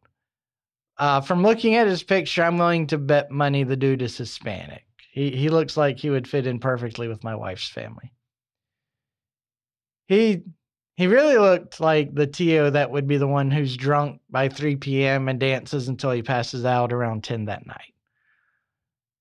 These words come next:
Now, cameras caught, like, a good picture of this man. Like, remarkably good for security camera. You know, we can, we can get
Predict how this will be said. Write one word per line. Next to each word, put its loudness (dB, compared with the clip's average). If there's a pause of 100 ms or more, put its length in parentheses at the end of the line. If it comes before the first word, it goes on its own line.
(100)
Now, 2 (160)
cameras 2
caught, 2
like, 0 (200)
a 0
good 4
picture -6
of -14
this -14
man. -14 (520)
Like, -2
remarkably 2
good 0
for -6
security -6
camera. -16 (100)
You -6
know, -2
we 0
can, -2 (760)
we 2
can -2
get 2